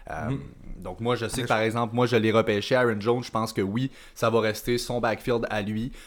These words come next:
Speaker 1: Je pense que, euh, Dillon, par contre, malheureusement, pas, pr-, devrait voler des carries, surtout dans le red zone. Je pense que c'est un profil, là, un gros gars comme ça. Mais en tout cas,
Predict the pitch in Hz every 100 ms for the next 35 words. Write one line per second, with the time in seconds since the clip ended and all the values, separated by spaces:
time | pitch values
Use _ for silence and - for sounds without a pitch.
0 | - - 107 110 - 101 101 90 87 87
1 | 92 110 123 123 110 - 123 117 110 107
2 | 101 113 117 - 107 - - - - _
3 | _ - - - - - - 107 147 147
4 | 151 143 120 117 107 107 110 107 107 104
5 | 110 113 113 135 131 113 104 101 110 113
6 | 113 - - - 110 - 95 101 90 113
7 | - 120 117 107 95 92 104 107 113 110
8 | 90 - 120 135 104 - -